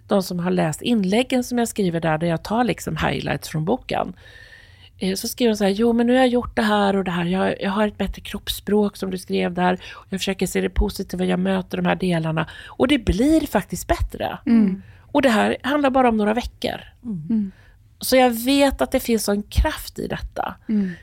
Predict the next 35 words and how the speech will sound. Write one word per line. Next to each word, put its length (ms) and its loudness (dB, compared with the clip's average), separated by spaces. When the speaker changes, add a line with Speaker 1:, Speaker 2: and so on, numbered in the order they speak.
Speaker 1:
Plus 600 2
att 340 0
när 140 4
jag 160 6
har 140 4
koll 440 2
på 380 2
den 180 -2
här 180 0
inside 440 -2
information, 680 -6
så 120 -8
att 100 -8
säga, 260 -2
jag 140 2
vet 480 0
de 160 -2
biologiska 800 0
programmen 500 -6
som 200 -8
styr, 560 0
då 100 -4
minskar 360 0
jag 140 -2
min 200 -6
egen 320 -6
stress. 600 -10
Speaker 2:
Mm. 260 4
Speaker 3:
Verkligen. 460 -4
Kunskap 420 -6
Speaker 2:
Ja, 60 6
Speaker 3:
om 60 6
Speaker 2:
men 120 4
Speaker 3:
det. 60 2
Speaker 2:
verkligen. 340 -4